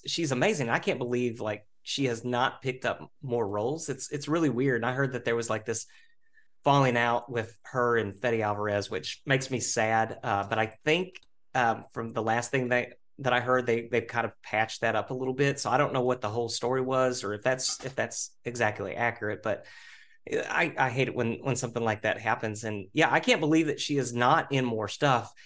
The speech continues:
I can't believe she's not getting the, uh, oh, the Wednesday treatment. I don't know what, what her name is. And I know that, uh, the, the roles that she's chosen are not as,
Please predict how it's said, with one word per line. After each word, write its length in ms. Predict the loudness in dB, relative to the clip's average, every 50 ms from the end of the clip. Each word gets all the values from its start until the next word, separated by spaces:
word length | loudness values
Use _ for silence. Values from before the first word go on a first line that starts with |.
| -14 -2 2
I 120 | 2 4
can't 160 | 4 4 4
believe 200 | 4 4 4 4
she's 200 | 4 2 0 2
not 160 | 2 0 2 2
getting 260 | 2 2 2 2 0
the, 200 | 0 0 0 2
uh, 200 | 2 0 0 -2 -4 -2 0
oh, 260 | 0 0 0 -4 -10 -20 -20 -16
the 240 | -14 -4 -2 0 0
Wednesday 400 | 2 4 2 2 2 2 0 -2
treatment. 360 | -2 -2 -6 -4 -2 0 0
I 40 | 0
don't 140 | 0 0 -2
know 100 | -2 -2
what, 240 | -2 -2 -4 -4 -6
what 160 | -6 -6 -4
her 120 | -4 -4 -4
name 220 | -4 -4 -4 -4
is. 120 | -4 -2 2
And 80 | 4
I 60 | 4
know 180 | 6 6 4 4
that, 180 | 4 2 -2 -2 -6 -14 -8 -6
uh, 220 | -6 -4 -6 -6 -10 -14 -4
the, 240 | 0 2 2 2 2
the 140 | 2 2 4
roles 260 | 4 6 6 4 4 2
that 120 | -2 -6
she's 320 | -4 -4 -4 -4 -4 -6 -8
chosen 580 | 0 4 6 8 10 10 8 8 4 4 2
are 80 | 2 2
not 300 | 2 2 2 2 2 2
as, 420 | 2 2 2 0 -2 -4 -6 -8